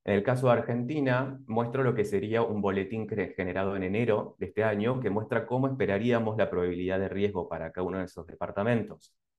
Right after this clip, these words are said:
mirando hacia adelante, hacia los próximos seis meses. Y en el caso de Brasil, muestro el boletín generado para julio del veinte veinticuatro, es el más reciente que tenemos, que muestra las probabilidades, eh, mensuales de, eh,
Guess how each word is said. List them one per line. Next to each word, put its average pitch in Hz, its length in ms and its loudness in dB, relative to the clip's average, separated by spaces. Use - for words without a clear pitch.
mirando 95 560 2
hacia 87 240 -4
adelante, 110 340 0
hacia 90 160 -6
los 85 120 -8
próximos 92 440 -8
seis 123 180 -2
meses. 147 480 -4
Y 143 320 0
en 110 80 2
el 107 160 2
caso 110 560 2
de 98 400 6
Brasil, 120 500 2
muestro 123 480 4
el 98 120 2
boletín 98 440 0
generado 120 460 2
para 92 220 2
julio 113 500 2
del 90 200 -2
veinte 90 180 -4
veinticuatro, 110 480 2
es 101 100 -4
el 87 100 0
más 92 140 0
reciente 98 420 -2
que 107 120 -6
tenemos, 143 500 -2
que 139 140 8
muestra 143 320 4
las 139 140 4
probabilidades, 107 840 4
eh, 90 260 -2
mensuales 110 680 4
de, 90 580 2
eh, 82 480 -4